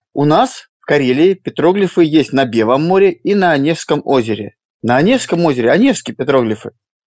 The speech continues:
До них можно добраться из Пудожи с помощью местных, э, товарищей, которые с удовольствием посадят вас к себе на катер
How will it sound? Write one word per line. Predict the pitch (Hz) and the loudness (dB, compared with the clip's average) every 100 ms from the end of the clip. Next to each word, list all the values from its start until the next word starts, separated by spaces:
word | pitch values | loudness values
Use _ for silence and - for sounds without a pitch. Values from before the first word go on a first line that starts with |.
| _ | _
До | 131 | 0
них | 139 160 | 0 0
можно | 180 160 147 | 0 0 2
добраться | 147 160 143 131 - | 2 2 2 0 -2
из | 127 117 | -2 -2
Пудожи | - 165 214 214 208 202 196 _ | -2 0 2 2 2 2 -2 _
с | - | -6
помощью | 143 123 113 123 120 120 117 120 117 117 117 123 | -4 -4 -4 -2 0 0 2 2 2 4 4 4
местных, | 147 - 113 - - | 2 0 -6 -6 -4
э, | 113 110 - - _ | -2 -2 -6 -16 _
товарищей, | 120 170 226 208 - 170 | 0 2 2 0 -2 -4
которые | 127 123 120 | -4 -4 -4
с | 147 | 0
удовольствием | 214 226 139 120 | 2 2 -2 -6
посадят | 131 120 113 | -4 -2 -2
вас | - 107 | -6 -10
к | - | -8
себе | - 107 110 | -6 -2 -2
на | 110 | -2
катер | 110 208 226 202 | 0 -2 0 -4